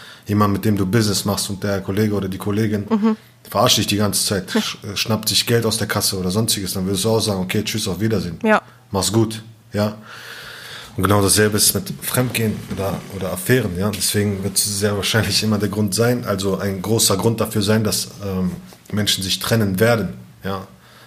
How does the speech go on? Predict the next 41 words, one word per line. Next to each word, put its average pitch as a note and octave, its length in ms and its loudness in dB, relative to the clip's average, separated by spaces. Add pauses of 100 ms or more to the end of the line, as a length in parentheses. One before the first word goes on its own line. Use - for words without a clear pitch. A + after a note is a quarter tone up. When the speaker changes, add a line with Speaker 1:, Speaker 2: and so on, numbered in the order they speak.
(140)
Speaker 1:
Ganz G2 220 0
klar, A2 320 2 (340)
hundertprozentig. G#2+ 680 -4 (160)
Speaker 2:
Ja. G#3+ 220 4 (140)
Speaker 1:
Und G2 560 0 (2250)
was G#2 200 0
interessant A2+ 520 2
wäre, A#2 340 2
ist - 200 -2
natürlich G#2 360 0
der G#2 80 0
Grund, G#2 260 0
warum G2+ 240 0
wir G2+ 80 -2
es - 120 -2
machen, A2 240 -2 (320)
ja, G2 180 -6 (140)
warum G2 260 0
wir F#2+ 80 -2
den, F2 400 -8
den F2 80 -8
Scheiß F2+ 260 -4
machen. F#2+ 280 -8 (140)
Speaker 2:
Genau, G#3+ 180 2
das G#3+ 120 -2
ist - 40 -2
ja G#3+ 60 2
Speaker 1:
Auch G#3 40 2
Speaker 2:
nämlich G#3 140 2
jetzt A3 140 -2
der A3 80 2
Speaker 1:
warum - 40 0
wir - 40 -2
Speaker 2:
zweite G#3+ 220 2
Punkt, G3+ 360 -4
wo G3+ 40 2
ich G3 160 -2
fragen G#3+ 320 2
würde, G#3 220 -2
naja, G#3 180 2
Speaker 1:
Ja. G#3+ 200 2